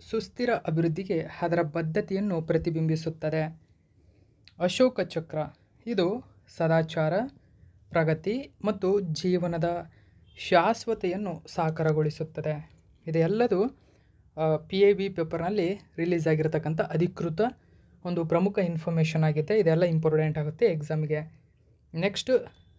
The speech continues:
ಹತ್ತನೇ ಕ್ವಶನ್ ನೋಡೋಣ. ಇತ್ತೀಚೆಗೆ ರಾಷ್ಟ್ರಪತಿ ದ್ರೌಪದಿ ಮುರ್ಮು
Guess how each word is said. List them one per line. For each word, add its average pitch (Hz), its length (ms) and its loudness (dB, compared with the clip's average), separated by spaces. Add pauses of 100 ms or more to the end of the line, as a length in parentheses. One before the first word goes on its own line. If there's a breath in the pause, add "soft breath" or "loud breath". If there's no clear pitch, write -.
(140)
ಹತ್ತನೇ 170 420 -4
ಕ್ವಶನ್ 165 300 -6
ನೋಡೋಣ. 160 260 2 (1160 soft breath)
ಇತ್ತೀಚೆಗೆ 220 760 2
ರಾಷ್ಟ್ರಪತಿ 196 720 -2
ದ್ರೌಪದಿ 170 400 2
ಮುರ್ಮು 165 460 0